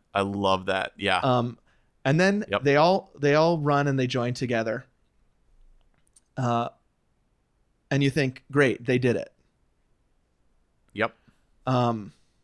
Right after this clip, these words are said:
Speaker 2: and then our girl comes back just in time for the end.
Speaker 1: Mm-hmm.
Speaker 2: The raptors
Speaker 1: <laughs>
Speaker 2: are gonna eat our friends.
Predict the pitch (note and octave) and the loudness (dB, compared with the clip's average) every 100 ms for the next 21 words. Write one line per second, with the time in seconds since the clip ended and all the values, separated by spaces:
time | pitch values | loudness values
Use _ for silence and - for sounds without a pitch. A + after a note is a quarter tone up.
0 | _ _ _ _ _ _ _ _ _ _ | _ _ _ _ _ _ _ _ _ _
1 | _ _ - B2 A#2+ A#2+ A#2+ B2 _ _ | _ _ -10 -6 -2 -2 -4 -10 _ _
2 | _ A#2+ A#2+ B2 A#2+ A#2+ B2+ A#2+ A2 A#2 | _ -2 0 0 0 -2 -4 -6 -2 -2
3 | A#2 - - _ _ _ _ _ - B2+ | -2 -6 -18 _ _ _ _ _ -10 -6
4 | B2 - B2+ B2 B2+ A2 A#2 - A#2 A2+ | -6 -6 -6 -6 -6 -8 -8 -10 -8 -8
5 | A2 G#2+ - _ _ _ _ _ _ _ | -8 -12 -18 _ _ _ _ _ _ _
6 | _ _ _ _ _ _ G#2+ G2+ F#2+ G#2 | _ _ _ _ _ _ -8 -6 -6 -4
7 | G#2+ A2 _ - - C3 C3+ D3+ D#3 D3 | -6 -8 _ -10 0 4 4 4 2 2
8 | C#3+ - - - C3 C3 C3 D3 - _ | 0 -4 -4 -2 0 0 0 0 -2 _
9 | _ - C#3+ C#3 C#3 C#3+ C#3+ C3+ C3 C3 | _ -4 0 4 2 2 2 2 0 -2
10 | - - | -4 -8